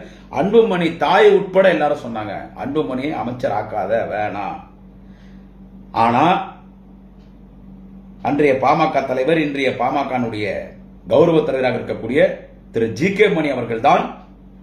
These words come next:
இல்ல அன்புமணி வரட்டும், படிச்சவரு, ஒரு டாக்டர் அப்படின்னு என் குடும்பத்தில் இருக்கிற என் மனைவி உட்பட என், என்னுடைய உடன், என்னுடைய உடன் பிறந்தவர்கள்,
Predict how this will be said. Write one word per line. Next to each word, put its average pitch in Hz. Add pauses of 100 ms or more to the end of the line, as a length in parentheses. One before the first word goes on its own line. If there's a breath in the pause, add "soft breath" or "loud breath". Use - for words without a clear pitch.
(240)
இல்ல 139 (140)
அன்புமணி 143
வரட்டும், 117
படிச்சவரு, 120
ஒரு 101
டாக்டர் 113 (460 loud breath)
அப்படின்னு 156
என் 123
குடும்பத்தில் 190
இருக்கிற 160
என் 139
மனைவி 151
உட்பட 135 (100)
என், 151 (140)
என்னுடைய 120
உடன், 135 (240 loud breath)
என்னுடைய 127
உடன் 131
பிறந்தவர்கள், 120